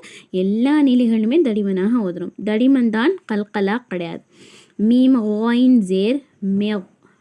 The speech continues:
மெவ். ஒ, ஒ, அந்த சவுண்ட் மெவ். அந்த மாதிரி வந்து படிக்கணும். ஒயின் உருஃபே முஸ்தாலியா தானே தவிர கல்கலா கிடையாது. கல்கலா செய்ய தேவையில்லை.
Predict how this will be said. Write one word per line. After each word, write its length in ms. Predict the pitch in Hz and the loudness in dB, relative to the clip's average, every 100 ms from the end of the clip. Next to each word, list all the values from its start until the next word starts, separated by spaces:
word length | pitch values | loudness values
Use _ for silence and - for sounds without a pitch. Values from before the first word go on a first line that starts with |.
| _ _ 185 196 | _ _ -4 -2
மெவ். 280 | 214 208 180 _ _ _ _ - | -2 -6 -8 _ _ _ _ -14
ஒ, 360 | 208 202 165 - _ | -10 -8 -10 -14 _
ஒ, 340 | - 196 208 185 | -10 -8 -6 -8
அந்த 200 | 196 190 | -6 -6
சவுண்ட் 380 | 185 196 185 196 | -4 -6 -4 -2
மெவ். 260 | 214 202 180 - _ - - _ _ | -2 -4 -8 -20 _ -20 -20 _ _
அந்த 200 | 214 220 | -2 -2
மாதிரி 240 | 214 214 | 0 -2
வந்து 380 | 202 185 254 480 - | -2 -2 -2 -4 -6
படிக்கணும். 460 | 214 190 190 180 - _ _ _ - | -8 -8 -8 -10 -10 _ _ _ -16
ஒயின் 480 | 180 196 233 311 453 _ _ _ _ _ _ | -8 -4 0 0 -2 _ _ _ _ _ _
உருஃபே 440 | 226 233 269 240 | -4 -4 -2 -2
முஸ்தாலியா 500 | 220 - 214 208 214 | -2 -4 -6 -4 -4
தானே 240 | 208 214 220 | -4 -4 -4
தவிர 400 | 202 202 240 311 - | -4 -4 -4 -6 -6
கல்கலா 460 | 208 208 214 208 | -8 -4 -4 -4
கிடையாது. 480 | 208 208 214 226 339 | -4 -4 -2 -2 -4
கல்கலா 380 | 233 208 202 196 | -4 -6 -4 -6
செய்ய 300 | 196 208 330 - | -6 -6 -6 -4
தேவையில்லை. 520 | 196 180 170 175 | -2 -2 -4 -6